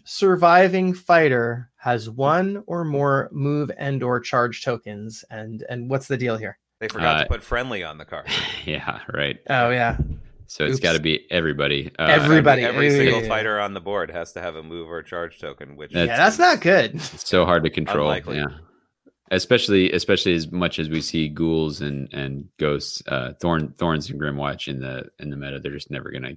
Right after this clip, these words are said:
Speaker 3: get there.
Speaker 1: Okay. Um, so let's see. Uh, that's the, that's kinda like all the good objectives we saw. So Gather Momentum, Brought to Bay, Temporary Victory, and Not Run Ragged. Much worse than it looks. Uh,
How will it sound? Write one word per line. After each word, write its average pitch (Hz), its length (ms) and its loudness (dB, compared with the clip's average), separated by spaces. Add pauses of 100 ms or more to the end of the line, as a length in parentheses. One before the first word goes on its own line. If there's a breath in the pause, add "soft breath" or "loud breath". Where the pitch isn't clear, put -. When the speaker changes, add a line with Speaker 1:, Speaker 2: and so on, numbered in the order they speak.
(160)
Speaker 3:
get - 160 -14
there. - 220 -16 (1500 soft breath)
Speaker 1:
Okay. 131 420 -4 (500 soft breath)
Um, 135 520 6
so - 140 -2
let's 139 160 2
see. 123 380 0
Uh, 143 200 4
that's 220 340 2
the, 190 260 -4 (180)
that's 254 220 0
kinda 240 200 2
like 190 200 4
all 165 160 4
the 143 80 2
good 135 180 4
objectives 131 440 -2
we 123 60 -6
saw. 120 200 -4
So 123 120 -12
Gather 180 280 2
Momentum, 127 600 0
Brought 135 280 2
to - 80 -14
Bay, 113 400 -4
Temporary 123 420 -2
Victory, 110 500 -6
and 101 340 -14
Not 131 280 2
Run 123 220 0
Ragged. 104 440 -8 (360)
Much 131 260 0
worse 120 200 0
than - 100 -6
it - 80 -12
looks. - 260 -12 (500 loud breath)
Uh, 139 300 8